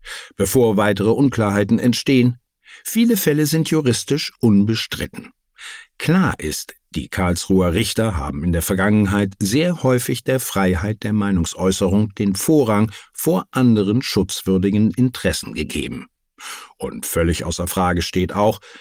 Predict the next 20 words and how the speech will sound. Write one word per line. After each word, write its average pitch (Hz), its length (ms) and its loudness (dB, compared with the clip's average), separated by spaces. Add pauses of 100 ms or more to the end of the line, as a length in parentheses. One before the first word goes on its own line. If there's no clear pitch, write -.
(140)
dass - 160 -2
es 151 100 0
für 127 160 2
die 85 140 -2
rechtliche 160 500 -2
Bewertung 104 640 0
entscheidend 85 640 -2
ist, 117 240 -2 (240)
wer, 98 540 2 (160)
wann, 98 500 0 (160)
wie 110 500 2 (120)
und 240 240 0 (120)
warum 151 640 0
jemand 65 360 -8
etwas - 340 -12
sagt. - 360 -10 (440)
Doch 151 300 -2 (140)
dazu 78 380 -4
später 123 460 -2
mehr. - 280 -2